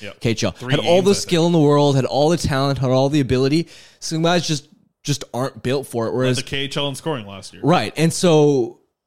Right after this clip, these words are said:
Speaker 2: with that in mind, it was interesting to kinda hear from this executive that I talked to who said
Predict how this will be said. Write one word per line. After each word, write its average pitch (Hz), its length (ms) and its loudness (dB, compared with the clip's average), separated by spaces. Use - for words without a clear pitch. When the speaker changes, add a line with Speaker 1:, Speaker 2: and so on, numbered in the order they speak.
Speaker 2:
with 147 220 0
that 180 180 0
in 139 80 -2
mind, 135 640 2
it 147 100 2
was 139 200 2
interesting 127 640 -2
to 139 100 -4
kinda 131 200 0
hear 123 440 2
from 104 600 -2
this 113 220 -4
executive 107 420 0
that 104 80 2
I 101 40 0
talked 110 260 -2
to 113 80 -4
who 110 40 -2
said 110 320 -2